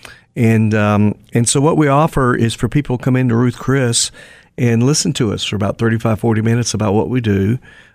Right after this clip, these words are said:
uh, get a nice meal. And if you qualify, you get a confirmation code to come to Ruth Chris. At, call at nine one nine,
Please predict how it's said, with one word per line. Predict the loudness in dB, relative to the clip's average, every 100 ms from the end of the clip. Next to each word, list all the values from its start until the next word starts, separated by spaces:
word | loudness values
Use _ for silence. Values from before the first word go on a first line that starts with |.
| -6
uh, | -2 0 -2
get | -2 -2
a |
nice | 0 -2 0 0
meal. | 2 2 0 -4 _ _ _ _ -2
And | 0
if | 0
you | -2
qualify, | 0 2 2 0 -2
you | -2
get | -4
a | -4
confirmation | -4 -2 0 0 -2 -4
code | -2 0
to | 0
come | -2 -2
to | 0
Ruth | 0 -2 -2
Chris. | 0 0 -2
At, | -6 -10 -10
call | -2 0 2
at | 0
nine | 0 2 2
one | 2 2
nine, | 2 0 -2 -6